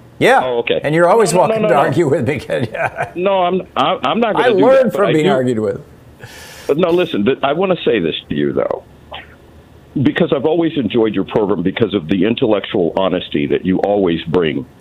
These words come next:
Speaker 2: to the table. And
Speaker 1: I
Speaker 2: you,
Speaker 1: sense
Speaker 2: and you've
Speaker 1: a
Speaker 2: been
Speaker 1: but
Speaker 2: consistent
Speaker 1: coming.
Speaker 2: with that. Well, there is. And the but is, Tom,
Speaker 1: So
Speaker 2: you've
Speaker 1: let's
Speaker 2: had a
Speaker 1: get to
Speaker 2: couple
Speaker 1: it.
Speaker 2: of callers talk about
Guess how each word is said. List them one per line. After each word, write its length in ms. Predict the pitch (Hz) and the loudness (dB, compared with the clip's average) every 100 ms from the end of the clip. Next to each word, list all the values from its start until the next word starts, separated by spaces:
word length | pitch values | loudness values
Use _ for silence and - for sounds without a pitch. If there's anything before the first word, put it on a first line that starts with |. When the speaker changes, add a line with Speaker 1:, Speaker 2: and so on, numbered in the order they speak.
| - | -6
Speaker 2:
to 100 | 95 | -4
the 120 | 78 | -2
table. 500 | - 90 78 52 50 - | -2 -2 0 -4 -4 -2
And 140 | 90 | 0
Speaker 1:
I 40 | |
Speaker 2:
you, 60 | 98 | 0
Speaker 1:
sense 240 | - 151 | 0 2
Speaker 2:
and 100 | 151 | 2
you've 20 | 135 | 0
Speaker 1:
a 40 | |
Speaker 2:
been 80 | 98 | 2
Speaker 1:
but 140 | 127 127 | 0 0
Speaker 2:
consistent 120 | 120 | -2
Speaker 1:
coming. 200 | 123 95 | -2 -2
Speaker 2:
with 120 | 78 - | -2 -4
that. 180 | - - - - - - - - | -6 -10 -20 -20 -20 -20 -20 -2
Well, 300 | 165 170 165 | 0 2 0
there 340 | 135 143 147 | 0 0 0
is. 260 | 107 90 - - - - | 0 -2 -4 -10 -12 -2
And 260 | 117 117 | 0 0
the 60 | 120 | 0
but 320 | 117 190 196 | 0 -2 -2
is, 240 | 120 104 - | -2 -2 -2
Tom, 260 | - 113 104 | -2 0 0
Speaker 1:
So 80 | 107 | 0
Speaker 2:
you've 80 | 127 | -2
Speaker 1:
let's 100 | 123 | -2
Speaker 2:
had 80 | 131 | -2
a 20 | |
Speaker 1:
get 60 | 120 | -2
to 60 | 110 | -4
Speaker 2:
couple 220 | - 156 | -4 -6
Speaker 1:
it. 20 | |
Speaker 2:
of 60 | - | -4
callers 520 | 123 113 101 98 - - - - - - | -2 0 0 -4 -10 -18 -20 -20 -20 -6
talk 260 | 156 135 143 | -2 -2 -2
about 460 | 110 113 104 - | 0 0 0 -2